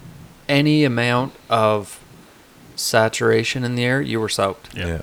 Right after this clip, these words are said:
Speaker 1: Like, we didn't have anything. And then
Speaker 2: After
Speaker 1: like,
Speaker 2: a couple years, we got some nice bibs and
Speaker 1: two thousand,
Speaker 2: stuff.
Speaker 1: yeah, like, two thousand seven, I remember buying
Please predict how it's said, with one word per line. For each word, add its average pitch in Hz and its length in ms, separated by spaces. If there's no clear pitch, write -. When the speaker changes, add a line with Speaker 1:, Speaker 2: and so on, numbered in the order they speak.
Speaker 1:
Like, - 200
we 147 160
didn't 147 220
have 113 180
anything. 110 380
And 123 140
then 135 320
Speaker 2:
After 135 220
Speaker 1:
like, 135 140
Speaker 2:
a - 20
couple 123 300
years, 104 260
we 107 100
got 107 200
some 98 160
nice 101 280
bibs - 100
and - 60
Speaker 1:
two 208 180
thousand, 170 460
Speaker 2:
stuff. 92 400
Speaker 1:
yeah, 151 220
like, 107 280
two 165 180
thousand 131 560
seven, 117 600
I 113 180
remember 113 480
buying 107 560